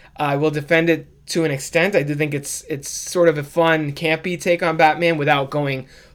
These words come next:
full tilt into bullshit that Batman and Robin took it into.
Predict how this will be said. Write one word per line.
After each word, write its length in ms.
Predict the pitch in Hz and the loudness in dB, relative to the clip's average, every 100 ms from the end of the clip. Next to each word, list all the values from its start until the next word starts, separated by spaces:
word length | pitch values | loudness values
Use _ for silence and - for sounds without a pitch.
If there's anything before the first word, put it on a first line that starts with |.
| _ | _
full 280 | 170 170 165 | 6 8 8
tilt 360 | - 165 156 | 4 2 2
into 560 | 160 143 143 143 123 117 | -2 -6 -4 -4 -4 -6
bullshit 840 | 151 - - 170 185 156 156 - 156 | -14 -12 2 4 4 0 0 -2 -4
that 260 | 147 135 | -4 -2
Batman 320 | 135 151 151 139 | 0 0 0 -2
and 140 | 131 | 0
Robin 380 | 143 175 160 139 | 2 2 2 -2
took 200 | 131 127 | -4 -4
it 80 | 131 | -6
into. 440 | 131 135 139 151 | -4 -4 -4 -6